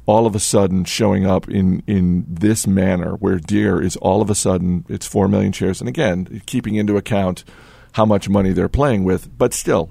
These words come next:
four million shares of Deere, it leads someone like me who does not own shares of either Deere or Berkshire Hathaway to put a stock like Deere now on my watch list. Uh, wh-, what do you think about that?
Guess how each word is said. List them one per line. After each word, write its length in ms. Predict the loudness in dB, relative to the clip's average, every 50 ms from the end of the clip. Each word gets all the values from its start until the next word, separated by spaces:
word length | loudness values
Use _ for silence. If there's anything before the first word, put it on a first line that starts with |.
| -10
four 260 | -10 -4 0 0 0
million 320 | 2 0 0 0 0 -2 -2
shares 280 | -2 -2 -2 -2 -2
of 100 | -4 -4
Deere, 320 | 0 2 2 2 2 0 -2 -6 -12 -20 -20 -20 -20 -10 -2
it 180 | 0 0 2 2
leads 580 | 2 2 4 4 4 2 0 -2 -4 -10 -8 -4
someone 280 | 0 2 2 2 2
like 200 | 2 2 0 0
me 180 | 0 0 0 0
who 120 | 0 0 0
does 200 | 2 2 2 2
not 220 | 2 0 0 0 0 0
own 160 | 0 0 0
shares 380 | 0 0 2 2 2 2 2 2
of 320 | 2 0 0 -2 -6 -14 -20 -20 -20 -10 -4
either 280 | 0 0 2 2 0 0
Deere 280 | 0 0 2 2 2 2
or 240 | 2 2 2 2 2
Berkshire 400 | 2 0 0 0 0 -2 -2 0
Hathaway 500 | 2 0 0 0 0 0 2 2 0 -2 -6 -16 -20 -20 -20 -20 -20 -20 -20 -20 -20 _ _ -20 -18 -10 -2
to 160 | 2 2 2
put 260 | 2 4 2 4 4
a 80 | 2 0
stock 380 | 0 0 2 2 2 2 2
like 200 | 0 0 0 0
Deere 240 | 0 0 0 0 2
now 260 | 2 2 2 2 0 0
on 180 | 0 0 0
my 100 | 2 2 2
watch 320 | 2 2 0 -2 -4 -6
list. 360 | -6 -6 -8 -8 -10 -12 -10 -6
Uh, 200 | -4 -2 0 0 0
wh-, 420 | -2 -4 -6 -6 -6 -8 -8 -8
what 340 | -8 -8 -6 -2 2 2 2
do 60 | 2
you 140 | 2 -2 -2
think 280 | -2 -2 -2 -2 -2 -2
about 260 | -2 -2 -4 -4 -4
that? 180 | -8 -10 -10 -10